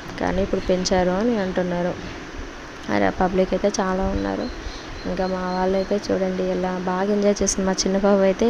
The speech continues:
అసలు మొత్తం వాడే నడిచాడు, కింద నుంచి స్టార్ట్ చేసి దర్శనం అయ్యే వరకు. బాగా నడిపించామన్నమాట. కొంచెం వాడు, వాడు బాగా ఎంజాయ్ చేస్తున్నాడు. అన్నీ కనిపిస్తుంటే "జై జా, జై జా" అని మొక్కడము.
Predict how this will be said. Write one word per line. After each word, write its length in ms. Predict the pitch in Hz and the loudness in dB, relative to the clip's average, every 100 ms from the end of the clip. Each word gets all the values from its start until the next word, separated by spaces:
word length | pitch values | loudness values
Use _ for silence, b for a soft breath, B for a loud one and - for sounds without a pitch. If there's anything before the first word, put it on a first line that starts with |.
| 226 | 2
అసలు 200 | 208 196 190 | 2 2 2
మొత్తం 340 | 180 - 214 208 | 0 2 4 6
వాడే 240 | 196 202 196 | 4 4 4
నడిచాడు, 360 | 185 - 175 180 | 2 -2 0 0
కింద 160 | 180 190 190 | 0 2 2
నుంచి 160 | 185 190 | 2 2
స్టార్ట్ 400 | - 185 185 - | 4 2 2 0
చేసి 180 | - 185 | 0 2
దర్శనం 360 | 180 - 190 190 | 2 2 0 2
అయ్యే 120 | 185 185 | 2 2
వరకు. 260 | 185 - - B B B B - - | 0 -2 -6 B B B B -10 -2
బాగా 340 | 180 175 190 | 0 2 2
నడిపించామన్నమాట. 880 | 202 196 190 185 196 185 180 180 175 | 2 2 0 0 0 2 2 0 0
కొంచెం 340 | 196 202 208 214 | 0 -2 -2 2
వాడు, 340 | 208 196 190 - | 4 4 2 0
వాడు 240 | 180 202 196 | 2 4 4
బాగా 280 | 190 190 196 | 2 4 4
ఎంజాయ్ 260 | 202 208 | 6 6
చేస్తున్నాడు. 440 | 202 196 - 185 180 | 6 4 4 4 2
అన్నీ 220 | 180 196 | 4 4
కనిపిస్తుంటే 640 | 196 190 190 190 196 185 185 | 6 2 2 0 2 6 8
"జై 160 | 190 185 | 8 8
జా, 140 | 185 180 | 8 8
జై 180 | 185 | 6
జా" 140 | 180 185 | 8 6
అని 120 | 180 | 6
మొక్కడము. 540 | 180 175 180 180 180 | 2 4 4 4 2